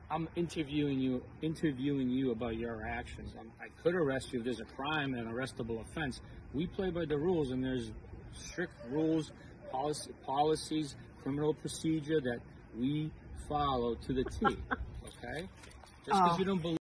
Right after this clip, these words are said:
Speaker 2: It does that criminal policy and procedure includes snowblowers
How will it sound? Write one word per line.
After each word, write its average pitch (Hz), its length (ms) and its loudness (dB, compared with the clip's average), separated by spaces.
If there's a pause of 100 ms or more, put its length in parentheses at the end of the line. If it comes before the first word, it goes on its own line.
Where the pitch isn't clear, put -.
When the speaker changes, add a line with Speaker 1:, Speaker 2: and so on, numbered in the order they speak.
(600)
Speaker 2:
It 208 60 8
does 214 180 10
that 208 240 10
criminal 202 760 10 (400)
policy 208 640 10
and 185 140 10
procedure 196 580 8
includes 190 1000 8 (280)
snowblowers 214 880 12